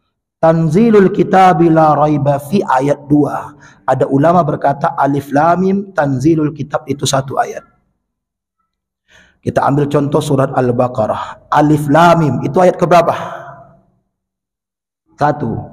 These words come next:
Dzalikal Kitabu La Raib itu ayat kedua. Ada ulama berkata Alif Lam Mim Dzalikal Kitabu La itu satu ayat.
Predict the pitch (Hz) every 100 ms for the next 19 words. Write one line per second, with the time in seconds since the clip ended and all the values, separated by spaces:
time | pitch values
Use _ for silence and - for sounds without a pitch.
0 | - _ _ 117 151 156 147 - 151 143
1 | 135 156 151 135 139 147 139 135 131 143
2 | 151 175 185 190 - - - - - -
3 | - 127 120 135 147 175 185 175 160 151
4 | 151 151 156 190 202 - - - 156 160
5 | - 156 180 196 196 208 208 175 143 170
6 | 170 165 165 165 156 - 143 165 160 143
7 | 151 156 143 143 147 - 127 135 - 135
8 | -